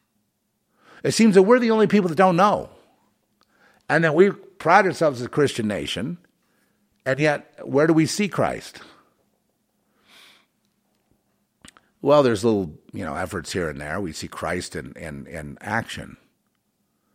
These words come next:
right? It, it, manifesting Christ isn't really so much what you say or what I say. It's what I'm gonna do. What do I do?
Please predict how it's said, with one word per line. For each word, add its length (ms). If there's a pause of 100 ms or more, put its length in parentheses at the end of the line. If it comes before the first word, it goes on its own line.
(520)
right? 280 (400)
It, 260
it, 460
manifesting 580
Christ 380
isn't 300
really 360 (160)
so 220
much 340 (920)
what 220
you 180
say 720 (120)
or 80
what 160
I 200
say. 500 (800)
It's 180
what 160
I'm 140
gonna 220
do. 400 (1500)
What 180
do 160
I 140
do? 400